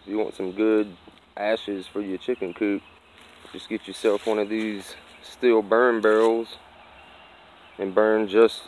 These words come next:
debris from your yard like so, and there you go.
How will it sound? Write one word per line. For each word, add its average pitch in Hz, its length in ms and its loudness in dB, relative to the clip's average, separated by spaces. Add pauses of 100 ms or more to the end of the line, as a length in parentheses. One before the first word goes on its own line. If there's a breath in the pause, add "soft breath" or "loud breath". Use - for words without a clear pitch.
(120)
debris 110 480 2
from 113 260 -2
your 101 140 0
yard 110 520 4
like 98 280 -2
so, 120 400 2 (640)
and 87 540 -6 (260)
there 80 120 -2
you 87 120 -4
go. 139 240 -2